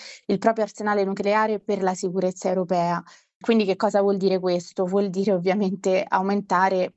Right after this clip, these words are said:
probabilmente anche il numero del proprio arsenale, per non parlare anche della Russia ovviamente, eh.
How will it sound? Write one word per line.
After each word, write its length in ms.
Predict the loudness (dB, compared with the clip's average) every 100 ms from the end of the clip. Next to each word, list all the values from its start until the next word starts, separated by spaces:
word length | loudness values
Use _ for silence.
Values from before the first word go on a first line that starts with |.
| _
probabilmente 800 | -4 0 0 0 0 -2 -2 -2
anche 200 | -2 0
il 60 |
numero 260 | 2 2 2
del 160 | 0
proprio 240 | -2 -2 -2
arsenale, 680 | -4 -4 0 2 2 0 -4 _ _
per 140 | -2
non 140 | 0 0
parlare 280 | 0 0
anche 180 | 0 0
della 200 | 0 0
Russia 400 | 0 -2 -2 -2
ovviamente, 600 | 0 0 0 0 -2 0
eh. 120 | 0